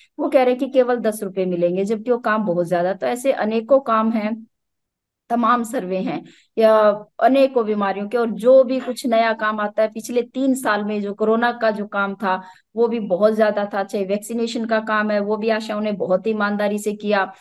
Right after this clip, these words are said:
कोविड के अंदर स्क्रीनिंग भी की है आशाओं ने, क्वारंटीन के लिए पर्चे चिपकाने हों, चाहे मरीजों तक दवाइयां पहुंचानी हो, उनके घरों तक फल या सब्जियां पहुंचाने हो, वो तमाम काम आशाओं ने किए हैं।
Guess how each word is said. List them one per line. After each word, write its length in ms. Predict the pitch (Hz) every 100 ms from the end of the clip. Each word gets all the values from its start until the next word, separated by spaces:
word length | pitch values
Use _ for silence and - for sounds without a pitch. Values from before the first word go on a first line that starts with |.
| _ _ -
कोविड 360 | 226 233 214
के 80 | 226
अंदर 480 | 220 208 214 214 190
स्क्रीनिंग 560 | - 226 254 254 254
भी 160 | 226 226
की 240 | 220 220
है 80 | 208
आशाओं 440 | 202 202 226 208 202
ने, 240 | 202 202
क्वारंटीन 640 | 202 220 226 226 233 226
के 120 | 220 214
लिए 160 | 214
पर्चे 340 | 214 220 240 226
चिपकाने 520 | 220 - 196 202 202
हों, 240 | 202 196
चाहे 200 | 190 214
मरीजों 380 | 208 208 208 208
तक 140 | 208
दवाइयां 460 | 185 190 202 233 233
पहुंचानी 520 | 226 190 190 190 202
हो, 160 | 196 190
उनके 300 | 202 202 202
घरों 260 | 190 185
तक 200 | 196 208 -
फल 140 | 214 220
या 160 | 214
सब्जियां 420 | 202 190 196 254 247
पहुंचाने 480 | 220 185 196 196
हो, 160 | 202 247 _ - _ 269
वो 100 | 269
तमाम 400 | 262 262 262 254
काम 260 | 220 220
आशाओं 360 | 208 202 208 202
ने 140 | 208
किए 280 | 208 214 220
हैं। 280 | 208 196